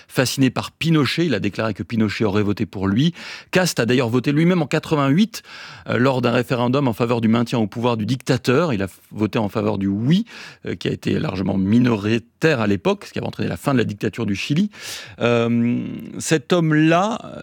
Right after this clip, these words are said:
doit-on s'en méfier et doit-on croire à ce discours qu'on vient d'entendre de bras ouverts à l'ensemble des Chiliens, où on est dans une espèce de lame de fond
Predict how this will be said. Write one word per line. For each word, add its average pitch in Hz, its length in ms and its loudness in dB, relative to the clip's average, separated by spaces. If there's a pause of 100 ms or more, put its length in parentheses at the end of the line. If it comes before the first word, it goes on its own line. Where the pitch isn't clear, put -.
doit-on 139 480 0
s'en 135 180 0
méfier 160 800 2
et 143 160 0 (300)
doit-on 147 360 0
croire 180 320 0
à 127 80 0
ce 127 140 -4
discours 139 440 -4
qu'on 139 140 -2
vient 127 200 2
d'entendre 131 580 0
de 120 140 2
bras 123 280 2
ouverts 151 460 2
à 127 80 0
l'ensemble 135 480 0
des 113 140 2
Chiliens, 156 500 0 (400)
où 208 140 6
on 185 240 6
est 196 180 4
dans 156 240 2
une 151 240 2
espèce 151 300 0
de 113 80 2
lame 165 480 4
de 170 120 4
fond 180 340 -2